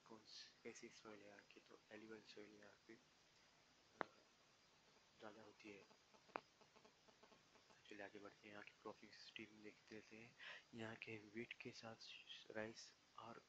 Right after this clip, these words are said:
शुगर केन, इन दोनों में से एक लिया जाता है और साथ ही साथ व्हीट के साथ कॉटन या मेज लिया जाता है।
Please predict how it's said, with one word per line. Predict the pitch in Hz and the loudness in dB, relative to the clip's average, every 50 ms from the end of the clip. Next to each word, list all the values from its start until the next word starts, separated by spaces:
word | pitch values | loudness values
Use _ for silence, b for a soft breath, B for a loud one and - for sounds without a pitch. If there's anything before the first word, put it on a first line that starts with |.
| - | -8
शुगर | - - 113 107 110 107 | -8 -2 2 4 4 4
केन, | 104 - 110 104 98 - - - - - 107 101 - - - - - - - - - | 2 -2 -6 -6 -6 -8 -16 -16 -12 -10 -10 -10 -10 -12 -14 -14 -16 -16 -14 -8 -6
इन | 113 107 107 | -6 -4 -2
दोनों | 107 110 107 104 | -2 -2 -2 -2
में | 107 107 | -2 0
से | 104 - 113 | 2 2 2
एक | 110 107 | 2 0
लिया | 107 107 107 | -2 -4 -2
जाता | 107 104 - 104 104 | -4 -4 -4 -6 -6
है | 107 110 - - B B B B B B B B - | -6 -6 -8 -12 B B B B B B B B 4
और | - 104 104 - | 4 4 4 4
साथ | - - - - | 0 -4 -4 -2
ही | 113 | -2
साथ | - - 113 | -2 -2 -2
व्हीट | 104 104 104 107 104 107 110 113 - | -2 -2 -2 -2 -2 -2 -2 -2 -2
के | - | -4
साथ | - - 117 110 - | -4 -8 -10 -8 -4
कॉटन | - 113 110 110 - 110 113 113 | 0 0 0 0 0 -2 -2 -2
या | 113 117 117 113 110 | -2 -2 -2 -2 -4
मेज | 113 107 110 107 104 101 | -4 -2 0 -2 -2 -2
लिया | 104 107 104 | -2 -2 0
जाता | 101 98 95 - - 98 | 0 0 -2 -2 -2 -2
है। | 92 95 95 | -2 -2 -4